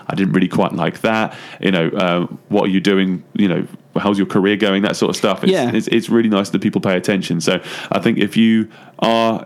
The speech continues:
Speaker 1: into your music as a performer, uh, you need to be into your music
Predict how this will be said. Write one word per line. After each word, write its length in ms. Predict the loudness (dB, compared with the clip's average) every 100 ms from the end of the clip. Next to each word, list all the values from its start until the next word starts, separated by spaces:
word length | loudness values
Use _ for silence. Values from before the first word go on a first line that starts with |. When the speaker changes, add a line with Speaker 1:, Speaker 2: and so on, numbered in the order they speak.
| -2
Speaker 1:
into 280 | 0 2 2
your 140 | 2
music 640 | 2 2 2 0 -2 -8 -12 -14 -4
as 200 | -2 0
a 40 |
performer, 640 | -2 -2 0 2 4 2 -2 -10 -20 -14 -4
uh, 240 | -2 0 -2
you 160 | 0 0
need 120 | 0
to 80 | -2
be 100 | -2 -2
into 240 | -2 0
your 160 | 0 0
music 400 | 0 -2 -4